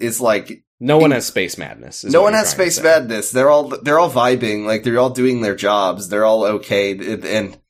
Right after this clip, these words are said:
Speaker 1: you know, they're, they're, they're there by choice, and they're looking for something, and they think that when they find it, they'll be able to leave, which I think is
Speaker 2: I mean,
Speaker 1: true.
Speaker 2: you say that, but Rose and the Doctor end up trapped, and Rose is, like, so cool <laughs> with it.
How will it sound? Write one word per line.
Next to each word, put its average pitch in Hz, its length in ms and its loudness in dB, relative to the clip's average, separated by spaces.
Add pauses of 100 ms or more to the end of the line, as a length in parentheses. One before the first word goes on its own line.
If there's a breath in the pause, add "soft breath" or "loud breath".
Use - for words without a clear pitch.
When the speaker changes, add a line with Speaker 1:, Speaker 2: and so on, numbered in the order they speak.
(300 soft breath)
Speaker 1:
you 110 180 -2
know, 95 380 0 (340)
they're, 131 240 2
they're, 135 420 0
they're 139 260 2
there 160 260 2
by 123 220 0
choice, 135 500 0
and 127 240 0
they're 123 100 2
looking 131 400 -2
for 151 140 -4
something, 151 540 -2
and 113 280 -2
they 123 140 0
think 135 240 -4
that 131 120 -2
when 117 140 -2
they 110 100 -2
find 110 320 -2
it, 117 120 -4
they'll 107 100 -2
be 107 140 -4
able 104 160 -4
to 101 80 -2
leave, 95 600 -6
which 107 180 -8
I 110 80 -2
think 117 180 -4
is - 60 -6
Speaker 2:
I 135 80 0
mean, 170 360 0 (360)
Speaker 1:
true. 131 140 -2
Speaker 2:
you 110 60 0
say 101 200 2
that, 147 220 2
but 135 280 -4 (140)
Rose 151 680 -2
and 123 180 -4
the 113 60 -4
Doctor 135 380 0
end 107 160 -4
up 104 120 -6
trapped, 104 360 -4
and 117 220 -4
Rose 180 520 0
is, 120 340 -4
like, 110 300 -2
so 113 760 -4
cool 107 280 -6
<laughs> - 20 0
with - 380 0
it. - 260 0